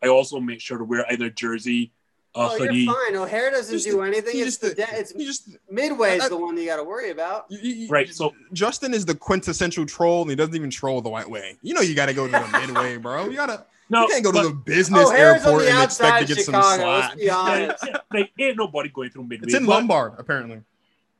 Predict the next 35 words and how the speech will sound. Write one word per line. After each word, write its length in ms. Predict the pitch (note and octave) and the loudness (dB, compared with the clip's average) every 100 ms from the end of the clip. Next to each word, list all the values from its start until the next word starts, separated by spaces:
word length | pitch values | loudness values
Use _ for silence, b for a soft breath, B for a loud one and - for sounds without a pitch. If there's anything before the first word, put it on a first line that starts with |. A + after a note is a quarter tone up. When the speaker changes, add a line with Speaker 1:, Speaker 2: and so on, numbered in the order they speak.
| _ | _
Speaker 1:
Oh, 160 | B2 A2 _ G#2+ | -18 -18 _ -12
well. 180 | A3+ - _ _ _ _ _ _ _ _ | -12 -12 _ _ _ _ _ _ _ _
So 160 | - F3 | 0 2
I'm 80 | G#3+ | 4
gonna 140 | G#3 | 2
tell 160 | A3 G#3 | 0 0
you 80 | |
now, 180 | G3+ G3+ | 2 0
like, 200 | F#3+ E3+ - _ _ _ _ _ _ _ - | 0 -4 -6 _ _ _ _ _ _ _ -2
as 200 | F3 E3 | -2 -2
much 260 | F#3 G#3+ | -6 -6
as 100 | F#3 | -6
I 60 | E3+ | -10
hate 320 | D3+ D#3+ D3+ | -8 -10 -10
the 60 | B2 | -14
Chicago 440 | B2+ B2 B2 A#2 | -12 -8 -8 -8
Bears 380 | A2+ A#2+ A#2 G#2 | -6 -6 -6 -10
because 320 | A2+ B2+ A2+ | -8 -6 -6
it 80 | A#2+ | -4
is 160 | C3+ A#2 | -4 -4
what 180 | A#2 A2 | -4 -6
it 80 | - | -4
is, 300 | B2 A2+ - _ _ _ _ _ _ | -4 -4 -8 _ _ _ _ _ _
I 180 | - D#3+ - | -2 -2 0
honestly 640 | F3 E3+ D#3 - D#3 C#3+ - | 0 0 -4 -12 -12 -12 -14
do 80 | C#3+ | -10
not 240 | C#3+ C3 C3 | -4 -4 -2
want 260 | C3 B2+ | -4 -6
to 80 | - | -8
see 160 | - C3 | -12 -8
them 160 | A#2+ | -6
this 160 | A#2 A#2 | -4 -4
bad 380 | B2+ C3 C3 B2+ | 0 2 2 0
because 280 | B2 C3 A#2+ | -6 -4 -4
I, 120 | A#2 | -6